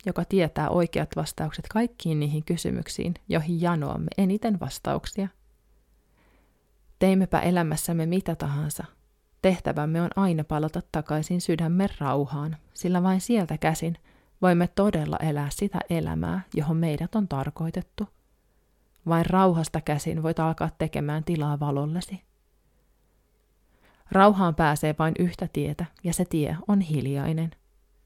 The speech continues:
Kun havahdut kuulemaan mölyn viestin,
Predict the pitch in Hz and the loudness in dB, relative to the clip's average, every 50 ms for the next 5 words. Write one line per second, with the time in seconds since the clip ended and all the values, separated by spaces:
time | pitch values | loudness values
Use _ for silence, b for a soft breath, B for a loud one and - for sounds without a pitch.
0 | _ _ _ _ _ _ _ _ _ _ _ - - 175 170 170 175 180 190 202 | _ _ _ _ _ _ _ _ _ _ _ -2 0 2 4 6 6 6 6 6
1 | 208 185 160 160 - - 170 160 160 156 151 151 147 151 156 160 170 170 160 156 | 6 6 4 2 2 2 4 4 6 4 4 4 4 2 4 4 4 4 4 4
2 | 151 147 143 147 160 156 147 151 - - 175 165 156 | 2 0 0 2 2 2 2 0 -2 -4 -4 -4 -4